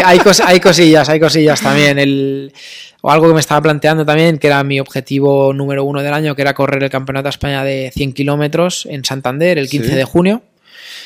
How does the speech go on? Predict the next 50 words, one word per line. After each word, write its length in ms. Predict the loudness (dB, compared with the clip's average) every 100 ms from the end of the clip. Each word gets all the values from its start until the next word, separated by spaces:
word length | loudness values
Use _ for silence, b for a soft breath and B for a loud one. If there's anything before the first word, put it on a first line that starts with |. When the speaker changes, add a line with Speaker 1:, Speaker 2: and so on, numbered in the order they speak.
| B _ _
Speaker 1:
para 520 | -6 -4 -4 -4 -6
coger 420 | -8 -8 -4 -4 -4
la 100 | -4
marca 260 | -2 -2
mínima 320 | -2 0 -2
para 180 | -2 -4
correr 260 | -4 -6 -6
Spartathlon 580 | -6 -6 -6 -6 -6 -6
en 100 | -8
dos 140 | -6
mil 140 | -2
veinte. 400 | -2 0 -4 -8 _ _ _
Speaker 2:
Vale. 420 | -12 -10 -8 -8
Speaker 1:
Lo 300 | -10 _ _
que 100 | -6
pasa 220 | -4 -2
que 80 | -2
han 80 | -2
Speaker 2:
Claro, 140 | 0
Speaker 1:
hecho 280 | 2 4 4 4
Speaker 2:
porque 140 | 0
habías 340 | -4 -10 -12
comentado 560 | -16 -20 -20 -20 -20 -20
esto, 240 | -20 -20 -20
lo 120 | -20
de, 60 | _
Speaker 1:
Claro. 360 | 0 2 0 -6
Speaker 2:
lo 60 |
del 100 | -20
Spartathlon, 500 | -20 -20 -20 -20 -20 -10
el, 60 | -6
el 200 | -4 0
Speaker 1:
Dos 140 | 2
mil 120 | 4 6
veinte, 260 | 4 4
Speaker 2:
Spartathlon, 360 | 0 0 -6 -6
Speaker 1:
claro. 280 | -4 -4 -6
Speaker 2:
¿no? 100 | -12 _ _
Speaker 1:
En 60 | -6
dos 120 | 0
mil 80 | 4
veinte 180 | 4 4
quiero 160 | 4
correr 220 | 4 4 2
Spartathlon, 720 | 2 2 4 6 4 2 -4
pero 180 | -2 0
me 120 | 0
tengo 200 | -2 0
que 100 | -2
clasificar. 720 | -4 -6 -4 -2 2 2 -2